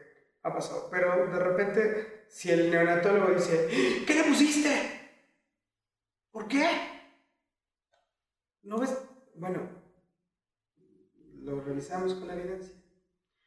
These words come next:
Digo, porque al final, y es más, se escucha paradójico, pero mi responsabilidad en el quirófano es primero la madre, después el bebé y, si se puede, el binomio. O sea, mi prioridad siempre es la mamá.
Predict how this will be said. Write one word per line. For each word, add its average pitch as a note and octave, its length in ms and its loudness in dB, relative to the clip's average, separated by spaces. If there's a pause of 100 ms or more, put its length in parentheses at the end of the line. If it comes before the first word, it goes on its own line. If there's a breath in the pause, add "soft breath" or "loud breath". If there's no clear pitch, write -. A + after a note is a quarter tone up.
(260)
Digo, F#3 240 -2
porque F3 160 0
al E3 80 2
final, F#3 600 0 (800)
y F3 100 -2
es G3+ 100 2
más, - 480 0 (140)
se - 140 -6
escucha E3+ 920 2
paradójico, F3 680 2
pero F3 160 2
mi E3 100 4
responsabilidad E3 720 0
en E3+ 100 2
el - 80 -2
quirófano A#3 560 -2 (100)
es A2 120 -2
primero E3+ 340 0
la G3 120 4
madre, G#3 520 2 (800)
después F#3 480 -2
el G3+ 100 4
bebé F3+ 380 4
y, - 40 -8
si C#3+ 140 -10
se C#3+ 120 -6
puede, D#3 280 0
el - 280 0
binomio. - 380 -14 (1040)
O - 40 -20
sea, D#3+ 80 -6
mi D#3 140 4
prioridad D3+ 500 4
siempre D3+ 300 0
es - 80 -4
la - 80 -6
mamá. - 220 -14